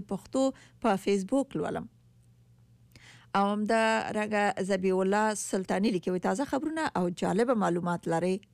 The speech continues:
د پښ-، پښتو فیسبوک پاڼه باندې چې دا مې تر ټولو ډېر خوښ دی.» محمد ادریس، ادریس هم لیکي د کندهار نه. آه، دا وایي چې نړیوال خبرونه راته ډېر په زړه پورې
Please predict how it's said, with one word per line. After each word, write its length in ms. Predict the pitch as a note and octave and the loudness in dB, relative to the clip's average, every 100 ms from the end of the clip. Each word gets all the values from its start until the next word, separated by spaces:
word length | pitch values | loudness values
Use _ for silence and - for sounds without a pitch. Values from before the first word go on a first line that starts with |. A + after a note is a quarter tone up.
| _ | _
د 40 | F3 | -4
پښ-، 380 | E3+ G3 E3+ - _ | -2 -4 -6 -12 _
پښتو 360 | G3+ - G#3 G3+ - - | -4 -2 0 0 -2 -8
فیسبوک 420 | - G3+ G3+ A3 - | 0 0 0 -4 -2
پاڼه 200 | B3 B3 | -2 0
باندې 280 | B3+ A#3+ A#3 A#3 | 0 0 0 0
چې 180 | A#3 G#3+ | 0 2
دا 140 | G3 | 2
مې 80 | F#3 | -2
تر 160 | - G3 | -4 -6
ټولو 320 | - D#4+ B3 | -2 0 2
ډېر 180 | F#3 - | 0 -2
خوښ 240 | - - | -6 -6
دی.» 100 | F3 - - - | -8 -8 -14 -2
محمد 340 | A#3 A#3 A#3+ A#3 - | 2 2 0 -2 -6
ادریس، 680 | A3 G3 B3+ B3 F#3 - - - | -4 -4 -2 0 -2 -6 -20 -4
ادریس 720 | F3+ F3+ F#3 G3+ G#3 - - - _ _ _ - | -2 0 0 0 0 -2 -12 -20 _ _ _ -8
هم 240 | F#3+ G#3 G3+ | -2 0 2
لیکي 400 | G3+ G3+ G#3 A3 - - - | 0 0 0 0 -6 -14 0
د 120 | G3 | 0
کندهار 500 | F3+ F#3+ F3+ F#3 E3+ | 0 -2 0 0 0
نه. 140 | D3+ - - - - | -6 -12 -20 -12 -2
آه، 200 | F#3+ G3+ | 0 2
دا 200 | G#3+ A3 | 2 2
وایي 380 | A3+ A3+ A3+ A3+ | 0 0 -2 -6
چې 360 | - G#3+ G#3 - - | -2 0 0 -2 -4
نړیوال 460 | F3+ F3+ F#3 G3+ | -2 0 2 2
خبرونه 460 | G3 G3 F#3+ G3+ G3+ | 0 -4 -2 -2 0
راته 300 | G3 F#3+ G3+ | 0 0 -2
ډېر 200 | F3+ F#3 | 0 -2
په 120 | - | -2
زړه 140 | F3 E3+ | -4 -4
پورې 180 | G3 F#3+ | -2 -2